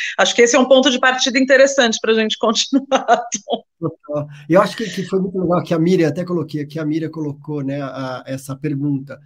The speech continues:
Speaker 2: Mas tratar é olhar pra doença, cuidar é, não, não, na verdade, isso aqui foi, é, é, ela, é a sequência da pergunta dela. Deixa eu pegar aqui, que ela falou aqui.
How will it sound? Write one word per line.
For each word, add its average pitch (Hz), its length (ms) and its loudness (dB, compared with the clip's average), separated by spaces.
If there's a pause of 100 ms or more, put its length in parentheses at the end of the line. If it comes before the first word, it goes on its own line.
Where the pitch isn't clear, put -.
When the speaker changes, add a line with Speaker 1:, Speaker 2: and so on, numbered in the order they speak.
(160)
Speaker 2:
Mas 175 240 -6
tratar 240 500 -2
é 247 80 4
olhar 185 240 -2
pra 151 160 -10
doença, 147 560 -4
cuidar 170 460 -6
é, 180 80 -6
não, 165 140 -8
não, 160 220 -8
na 156 80 -10
verdade, 165 340 -8
isso - 120 -16
aqui 170 180 -16
foi, 175 200 -6
é, 156 340 -10
é, 160 100 -12
ela, 156 180 -8
é 156 80 -10
a 147 60 -6
sequência 190 460 -10
da 180 100 -6
pergunta 151 440 -10
dela. 120 300 -14
Deixa 135 240 -12
eu 147 40 -20
pegar 131 200 -12
aqui, 151 240 -12
que 151 80 -12
ela 151 120 -6
falou 147 240 -10
aqui. 131 340 -16